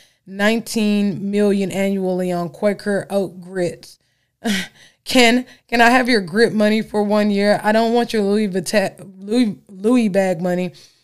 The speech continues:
I don't want your Mercedes money. I don't want your weed, perm, haircut, Air Jordans, Timberland money.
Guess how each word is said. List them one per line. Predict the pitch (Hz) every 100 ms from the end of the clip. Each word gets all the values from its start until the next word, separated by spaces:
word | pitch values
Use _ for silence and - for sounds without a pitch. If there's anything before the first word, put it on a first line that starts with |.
| _ _
I | 214
don't | 226 170
want | 233 233 220
your | 202
Mercedes | 196 190 202 190 185 170
money. | 170 175 180 -
I | 202
don't | 196 220 196
want | 240 240
your | 233 226
weed, | 196 214 214 214 214
perm, | 220 208 208 202
haircut, | 185 202 190 214 202
Air | - 202
Jordans, | 196 196 196 196
Timberland | - 233 208 196 175
money. | 170 175 185